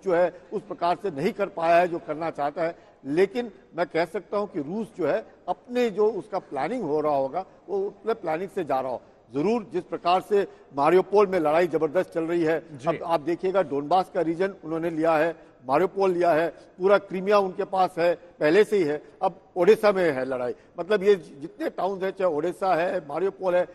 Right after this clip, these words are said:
Speaker 1: सीज्ड हैं पर पूरे कैप्चर्ड नहीं है। सीज फायर का इनिशिएटिव दिया है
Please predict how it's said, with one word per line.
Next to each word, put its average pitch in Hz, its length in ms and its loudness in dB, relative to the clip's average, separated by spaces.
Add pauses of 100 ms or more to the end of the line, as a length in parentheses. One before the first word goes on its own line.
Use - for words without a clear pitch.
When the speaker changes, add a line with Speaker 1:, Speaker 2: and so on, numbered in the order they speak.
(140)
Speaker 1:
सीज्ड 233 400 -4
हैं 202 160 0
पर 196 120 -4
पूरे 214 280 0
कैप्चर्ड 196 500 -6
नहीं 156 160 -8
है। 131 120 -14 (300)
सीज 214 220 -10
फायर 196 220 -2
का 196 120 -6
इनिशिएटिव 175 460 -6
दिया 147 260 -4
है 131 140 -6